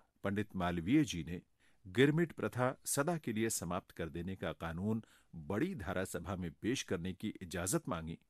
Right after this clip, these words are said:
तो वायसरॉय ने वैसा करने से इनकार कर दिया। इसलिए इस प्रश्न के संबंध में मैंने हिंदुस्तान में घूमना शुरू किया।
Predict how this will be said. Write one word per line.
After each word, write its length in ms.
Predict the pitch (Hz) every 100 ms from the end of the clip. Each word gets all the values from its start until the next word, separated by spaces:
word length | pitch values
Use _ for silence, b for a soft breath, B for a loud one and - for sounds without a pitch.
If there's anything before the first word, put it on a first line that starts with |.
| _ _ _ _ _ -
तो 100 | 78
वायसरॉय 520 | 78 87 120 127 107
ने 180 | 80 76 _ _ _ _
वैसा 260 | 104 - 90
करने 300 | - 76 82
से 160 | 139
इनकार 360 | 147 151 139 90 -
कर 80 |
दिया। 420 | 147 - - - - _ _ _ _ _ _ _ 113
इसलिए 460 | 110 117 107 113 -
इस 120 | 107
प्रश्न 300 | - 113 -
के 120 | 107 110
संबंध 440 | - 87 131 110
में 200 | 82 73 _ b b b 160
मैंने 220 | 170 175
हिंदुस्तान 600 | 139 127 120 - 131 131
में 200 | 95 110
घूमना 480 | 98 82 123 117 78
शुरू 260 | - -
किया। 260 | - -